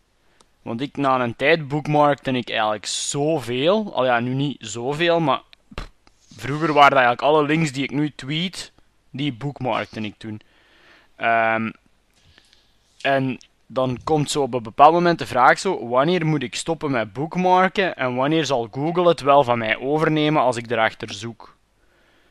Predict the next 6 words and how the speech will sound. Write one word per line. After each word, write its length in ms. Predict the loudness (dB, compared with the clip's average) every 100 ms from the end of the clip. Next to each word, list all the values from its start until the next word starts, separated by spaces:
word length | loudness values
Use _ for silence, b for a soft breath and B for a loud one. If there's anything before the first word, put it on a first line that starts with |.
| _ _ _ _ _ _ _
Want 200 | -12 -10
voor 160 | -6 -2
mij 180 | 2 6
was 160 | 4
Delicious 500 | 2 -2 0 0 0
zo 360 | 0 0 0 -2